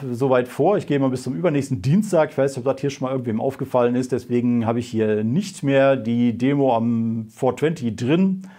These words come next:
Aber ich habe sie ausführlicher hier jetzt, äh, bequatscht. Guckt euch das auch an. Four twenty in Berlin. Schick.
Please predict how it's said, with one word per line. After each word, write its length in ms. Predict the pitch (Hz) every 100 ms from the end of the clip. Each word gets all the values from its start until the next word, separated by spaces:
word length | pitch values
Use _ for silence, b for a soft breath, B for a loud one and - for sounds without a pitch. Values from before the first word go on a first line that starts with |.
| B B
Aber 160 | 120
ich 80 | 120
habe 140 | 139
sie 100 | 139
ausführlicher 580 | 120 139 - 123 120 120
hier 240 | 107 113 107
jetzt, 240 | 104 -
äh, 220 | 107 104 101
bequatscht. 720 | 110 104 117 127 147 - - - _ _
Guckt 180 | 170 175
euch 140 | 113
das 120 | - 113
auch 200 | 131 123
an. 420 | 120 120 123 - _
Four 200 | 117 107
twenty 560 | 127 127 131 123 123 120 -
in 120 | 185
Berlin. 540 | 147 120 123 127 131 B B B B -
Schick. 380 | - 156 -